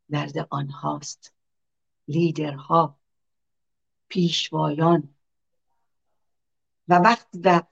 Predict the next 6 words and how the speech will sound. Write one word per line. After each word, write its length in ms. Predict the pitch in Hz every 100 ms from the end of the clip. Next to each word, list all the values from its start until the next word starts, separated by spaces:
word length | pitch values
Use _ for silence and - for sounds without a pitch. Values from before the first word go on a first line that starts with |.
| -
وقتی 300 | 180 175 226
ازش 240 | 220 220 220
سوال 420 | - 196 214 254
کردن 480 | 254 180 160 156 160
که 340 | - 165 156 - _ _ _ _ _ _ _ _ _ _
"چرا 540 | - - 220 247 180